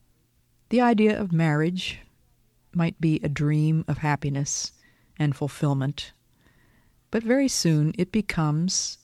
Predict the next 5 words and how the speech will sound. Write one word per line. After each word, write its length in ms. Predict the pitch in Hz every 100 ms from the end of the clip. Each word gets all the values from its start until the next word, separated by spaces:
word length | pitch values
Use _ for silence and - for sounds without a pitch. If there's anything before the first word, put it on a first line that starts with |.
| -
an 160 | 156
invasion, 760 | 170 175 156 214 254 180 - - - _ _ _ - _ _
an 160 | - 170
all-out 720 | 175 220 233 202 202 - - - _
revolution 1040 | 151 160 175 180 190 226 185 - 139 151